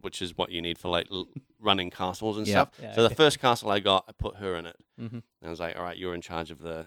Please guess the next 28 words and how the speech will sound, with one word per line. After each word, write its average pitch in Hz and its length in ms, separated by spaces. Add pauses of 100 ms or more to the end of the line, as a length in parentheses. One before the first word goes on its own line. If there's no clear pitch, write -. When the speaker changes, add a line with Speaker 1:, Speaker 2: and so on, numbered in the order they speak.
(100)
Speaker 1:
the - 60
castle." 90 520 (120)
Speaker 3:
Mm-hmm. 113 120
Speaker 1:
And 101 80
then 101 120
while 117 200
I'm, 110 160
I'm 110 120
off 127 180
on 117 160
campaign, 104 580
fighting 107 460
on 104 100
the 98 80
other 95 160
side 101 240
of 95 80
the 90 60
world, 90 440
Speaker 3:
Mm. 123 40
Speaker 1:
and 110 100 (180)
then 101 80
suddenly 117 300
I 104 80
get 101 140
this 98 180
thing 101 180
saying, 92 360